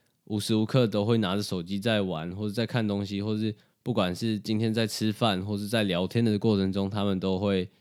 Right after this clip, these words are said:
在专注在那个荧幕上面。我觉得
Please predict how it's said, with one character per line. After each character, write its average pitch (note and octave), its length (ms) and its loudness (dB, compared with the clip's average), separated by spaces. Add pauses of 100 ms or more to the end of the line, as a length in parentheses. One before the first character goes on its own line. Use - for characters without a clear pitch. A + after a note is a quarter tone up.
(440)
在 F2+ 480 0 (280)
专 A#2+ 260 4
注 A#2 160 2
在 G#2+ 140 4
那 G#2 100 4
个 F#2 80 0
荧 F2 160 -2
幕 F#2+ 160 0
上 F2 200 -4
面。 E2 220 -4
我 E2 160 -6
觉 G2+ 140 -6
得 A2+ 180 0